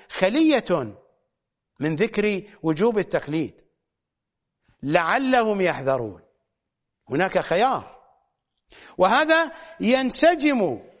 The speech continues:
مع ما جاء في رواية التقليد، بل هي الرواية الوحيدة عندنا التي وردت فيها كلمة التقليد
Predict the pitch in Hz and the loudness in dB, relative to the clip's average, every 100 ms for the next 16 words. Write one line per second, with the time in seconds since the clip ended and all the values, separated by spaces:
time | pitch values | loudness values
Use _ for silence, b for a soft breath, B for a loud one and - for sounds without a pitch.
0 | _ _ 151 170 190 202 190 247 277 240 | _ _ -2 0 0 0 0 0 2 2
1 | 226 214 - - - - 190 196 208 269 | 0 -2 -16 -20 -14 -2 0 2 2 2
2 | 269 233 214 - 190 202 254 190 - - | 0 0 -4 -2 -2 0 0 -2 -8 -20
3 | b 165 226 247 302 262 254 269 320 339 | b -2 0 2 2 0 0 2 2 2
4 | 294 254 208 185 233 247 226 202 202 226 | 0 0 2 0 0 -2 -2 0 -2 0
5 | 185 139 98 _ _ b 165 185 185 202 | -2 -2 -10 _ _ b -2 0 0 2
6 | 220 254 208 196 - 240 226 233 220 - | 2 2 0 -2 0 0 2 0 -6 -20
7 | - _ _ _ _ _ 208 214 247 214 | -20 _ _ _ _ _ -2 0 0 0
8 | 202 180 185 - 214 262 | -2 -2 -2 0 0 0